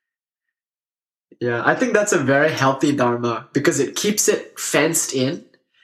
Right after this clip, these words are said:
and protected from all the ways it can be corrupted by money and fame. And then it stays true and pure.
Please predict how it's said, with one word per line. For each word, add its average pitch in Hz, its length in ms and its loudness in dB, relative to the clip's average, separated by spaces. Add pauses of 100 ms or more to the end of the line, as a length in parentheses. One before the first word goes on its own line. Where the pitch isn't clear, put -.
(160)
and 131 340 0 (240)
protected - 720 -2
from 131 260 0
all 151 280 4
the 139 120 0
ways 135 400 2
it 117 100 -4
can 131 140 -2
be 123 120 -2
corrupted 123 720 0
by 120 160 -2
money 120 340 0
and 117 120 -4
fame. 127 420 -2 (480)
And 131 100 -2
then 143 120 4
it 131 100 -2
stays 147 460 0
true 139 320 0
and 117 180 -4
pure. 120 480 -2